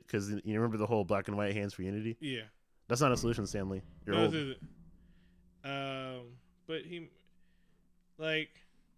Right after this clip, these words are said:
Speaker 2: 'cause, yeah, I'm like, you, you were just in all the super, all the Spider-Man. Was, he wasn't in Electra's movie.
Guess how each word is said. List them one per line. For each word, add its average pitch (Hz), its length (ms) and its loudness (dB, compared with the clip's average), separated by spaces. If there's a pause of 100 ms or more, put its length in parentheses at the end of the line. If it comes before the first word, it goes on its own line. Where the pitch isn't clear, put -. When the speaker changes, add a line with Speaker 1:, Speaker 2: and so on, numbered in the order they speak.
Speaker 2:
'cause, 160 180 -4
yeah, 196 180 4
I'm 170 100 -2
like, 170 280 -2
you, 185 260 -8 (180)
you 170 260 -8
were 180 80 -4
just 151 300 -2
in 135 360 -6
all 180 260 2
the 165 60 -4
super, 151 320 -6 (480)
all 180 160 0
the 185 80 -2
Spider-Man. 143 540 -2
Was, 170 140 0
he 202 120 6
wasn't 214 240 4
in 170 60 2
Electra's 139 420 -4
movie. 101 300 -18